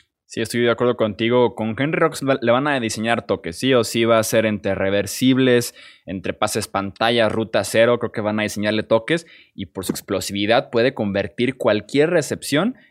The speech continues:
en un touchdown de cincuenta o sesenta yardas. Y platicábamos de Michael Pittman antes de empezar a grabar el podcast, que sí hay que ser pacientes. Es el estilo de wide receiver que le gusta a Philip Rivers. Este wide receiver alto que compite cincuenta cincuenta,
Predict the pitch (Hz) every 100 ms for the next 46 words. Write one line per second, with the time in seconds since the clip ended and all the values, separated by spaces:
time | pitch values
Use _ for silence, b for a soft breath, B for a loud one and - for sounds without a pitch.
0 | b 104 107 117 123 120 - 113 117 123
1 | 101 101 107 110 107 95 92 107 107 107
2 | 113 143 151 b b - 101 - 104 120
3 | 139 117 107 117 120 104 113 113 110 110
4 | 107 107 98 92 92 107 107 101 107 -
5 | 110 - 117 - 90 95 101 107 107 107
6 | - 101 - 110 110 131 - b b -
7 | 113 151 110 - 151 165 123 139 135 127
8 | 131 101 98 101 165 - 180 101 98 113
9 | 110 87 101 120 262 - _ _ _ _
10 | - 104 - 113 104 101 107 110 - 110
11 | 110 95 110 127 127 113 92 104 104 123
12 | - 110 104 101 113 113 117 104 101 117
13 | 117 127 156